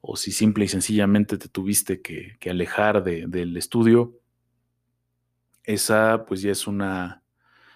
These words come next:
es una situación en la que yo no puedo opinar ni decidir, ¿no? Pero créanme que para mí, los, los chicos que estaban en esos, en esos grupos, luego después el uno B G cuatro, por supuesto, eh,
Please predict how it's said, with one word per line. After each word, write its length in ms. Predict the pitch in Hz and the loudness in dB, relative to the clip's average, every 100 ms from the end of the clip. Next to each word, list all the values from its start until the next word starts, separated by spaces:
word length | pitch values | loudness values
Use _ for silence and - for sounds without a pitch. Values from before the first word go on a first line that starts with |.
| _ | _
es 160 | 123 - | -6 2
una 140 | 120 | 4
situación 560 | 113 107 104 - 113 110 | 4 2 0 2 4 4
en 120 | 104 | 2
la 120 | 92 | -2
que 160 | - 92 98 | -6 -12 -4
yo 180 | 104 | 0
no 160 | 104 98 | 0 0
puedo 300 | 104 98 95 | 0 2 0
opinar 580 | 87 90 - 95 101 98 | -2 -6 -4 -2 0 0
ni 120 | 98 | -4
decidir, 420 | 85 - 87 80 - _ | -6 -8 -10 -10 -14 _
¿no? 200 | 117 123 | -10 -8
Pero 480 | 92 87 87 85 95 _ _ - | -10 -8 -10 -14 -16 _ _ -8
créanme 380 | 95 101 98 92 | -2 0 0 -2
que 120 | 85 | -6
para 260 | - 87 95 | -4 0 6
mí, 300 | 120 135 - _ _ _ _ _ _ _ _ _ _ | 6 4 -8 _ _ _ _ _ _ _ _ _ _
los, 720 | - 92 87 82 - - - _ _ _ _ _ - | -6 -2 -2 -4 -8 -10 -14 _ _ _ _ _ -16
los 240 | 90 85 | -12 -4
chicos 320 | - 110 113 | -2 2 2
que 60 | 101 | 0
estaban 420 | - 110 107 98 | 0 4 4 4
en 100 | 95 | 2
esos, 560 | 104 - 90 - - - _ _ _ - | 0 0 -2 -4 -12 -18 _ _ _ -16
en 140 | 104 | -12
esos 240 | 95 95 95 | -10 -6 2
grupos, 520 | 117 117 - 80 - | 2 4 -2 -4 -2
luego 260 | 101 104 101 | 2 6 4
después 380 | 87 - 107 107 | 2 0 0 0
el 100 | 98 | 0
uno 200 | 101 98 | 0 0
B 100 | 95 | -2
G 140 | 104 | -2
cuatro, 320 | 110 107 110 | -2 -2 -6
por 160 | - - | -8 -14
supuesto, 480 | 95 107 101 165 - _ _ _ - - - - _ _ | -8 -8 -8 -12 -20 _ _ _ -20 -20 -20 -20 _ _
eh, 500 | 98 85 80 80 76 | -10 -8 -10 -12 -14